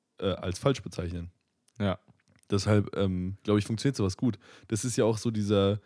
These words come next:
Speaker 1: diese alte Internetweisheit, wenn du was, wenn du eine Antwort auf was haben willst, stell keine Frage, sondern sag was Falsches.
Speaker 2: Ja.
Speaker 1: Und die Leute werden kommen und dich korrigieren, so.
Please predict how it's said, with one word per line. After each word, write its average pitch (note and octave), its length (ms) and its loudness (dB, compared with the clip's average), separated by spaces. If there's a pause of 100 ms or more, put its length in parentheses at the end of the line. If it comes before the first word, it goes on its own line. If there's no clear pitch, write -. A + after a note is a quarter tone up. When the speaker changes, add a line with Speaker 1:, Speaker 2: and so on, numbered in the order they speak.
(260)
Speaker 1:
diese G#2 180 2
alte A2 160 0
Internetweisheit, G#2+ 640 2
wenn G2 120 0
du G2 180 2
was, F2+ 260 -2
wenn G2+ 80 -2
du G2 60 2
eine F#2 80 -2
Antwort C#3 240 -2
auf E2+ 80 -8
was G#2 160 -6
haben A2 180 -2
willst, G#2+ 160 -2
stell A#2 160 4
keine G2+ 240 -2
Frage, G#2+ 560 2 (500)
sondern G2 260 0
sag A2 180 4
was G2+ 120 -2
Falsches. - 480 0 (560)
Speaker 2:
Ja. G#2 260 0
Speaker 1:
Und A2 80 -2
die G#2+ 40 4
Leute G#2+ 200 6
werden G#2+ 200 2
kommen B2+ 440 0
und A#2 120 -4
dich G#2 120 0
korrigieren, G2 600 2
so. F#2 280 -8